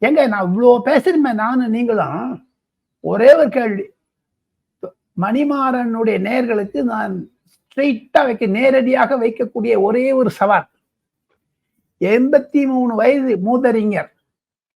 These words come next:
டி ஆர் பாலு அவர்கள், பற்பல சட்டங்களை படித்தவர்,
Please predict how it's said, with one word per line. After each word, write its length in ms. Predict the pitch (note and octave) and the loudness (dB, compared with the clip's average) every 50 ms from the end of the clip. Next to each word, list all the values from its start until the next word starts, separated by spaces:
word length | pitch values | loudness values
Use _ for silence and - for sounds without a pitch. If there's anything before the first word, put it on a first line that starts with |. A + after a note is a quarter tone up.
| _ _ _ _ - | _ _ _ _ -4
டி 80 | C4 C#4 C4+ | 0 2 2
ஆர் 200 | A#3+ A#3 G#3 F3 | 2 2 0 -2
பாலு 240 | F#3+ G#3 A3 A#3 A#3 | -2 0 0 0 0
அவர்கள், 320 | G3+ F#3+ F3+ - - - - _ | 0 -2 -4 -6 -8 -12 -14 _
பற்பல 480 | - G#3+ A#3 A3+ A3 - C4+ B3 B3 A#3 | -2 -2 -2 -2 -2 -4 -4 -4 -4 -4
சட்டங்களை 640 | - - A3+ F#3+ - - C#4+ C#4 C4+ C4 C4 A3+ | -2 -2 -4 -4 -2 -8 -6 -4 0 2 2 2
படித்தவர், 560 | A3+ - A3+ G#3+ A3+ G3+ - - - - - | 0 0 -6 -6 -6 -6 -8 -10 -10 -10 -14